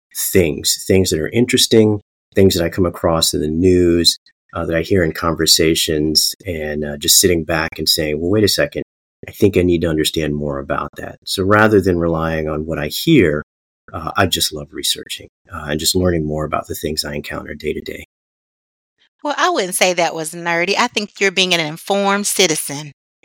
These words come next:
Speaker 1: <laughs> Well,
Speaker 2: How
Speaker 1: thank
Speaker 2: about
Speaker 1: you.
Speaker 2: that? <laughs>
Speaker 1: Yeah. Talk to my daughters, please. <laughs>
Speaker 2: Right. Okay. So, Doctor Zamaripa, what is your general experience with taking courses online?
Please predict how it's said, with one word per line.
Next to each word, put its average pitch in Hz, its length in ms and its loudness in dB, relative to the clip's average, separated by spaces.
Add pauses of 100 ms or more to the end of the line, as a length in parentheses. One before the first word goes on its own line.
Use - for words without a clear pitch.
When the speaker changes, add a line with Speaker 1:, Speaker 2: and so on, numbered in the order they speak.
Speaker 1:
<laughs> - 300 2
Well, 156 280 10
Speaker 2:
How - 120 6
Speaker 1:
thank - 0 -
Speaker 2:
about 233 160 4
Speaker 1:
you. 196 40 -2
Speaker 2:
that? 202 400 0
<laughs> - 40 -20 (260)
Speaker 1:
Yeah. 381 160 0 (260)
Talk 120 160 4
to - 80 0
my 110 120 4
daughters, 98 380 2
please. 98 380 4 (260)
<laughs> - 140 -4
Speaker 2:
Right. 277 540 8 (140)
Okay. 240 400 2 (580)
So, 311 560 4 (400)
Doctor 311 380 2
Zamaripa, 233 680 0
what 339 300 0
is 247 240 0
your 185 160 0
general 208 800 2
experience 180 1120 0
with 165 120 -14
taking 170 420 -2
courses 160 680 -2
online? 156 840 -2